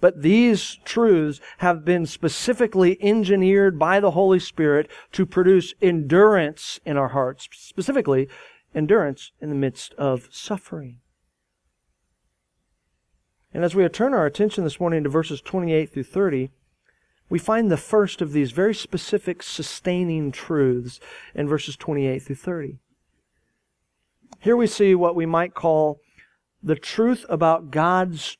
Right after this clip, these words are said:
trustworthiness. The truth of God's trustworthiness. See, friend,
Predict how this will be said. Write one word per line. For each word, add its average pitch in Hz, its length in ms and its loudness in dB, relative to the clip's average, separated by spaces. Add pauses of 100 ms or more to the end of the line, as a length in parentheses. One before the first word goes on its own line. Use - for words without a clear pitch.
trustworthiness. 120 1400 -8 (1700)
The 147 80 -6
truth - 640 -2 (640)
of 135 300 -4
God's 180 720 -2 (420)
trustworthiness. 131 1400 -4 (3000)
See, 190 160 -6
friend, 180 360 -2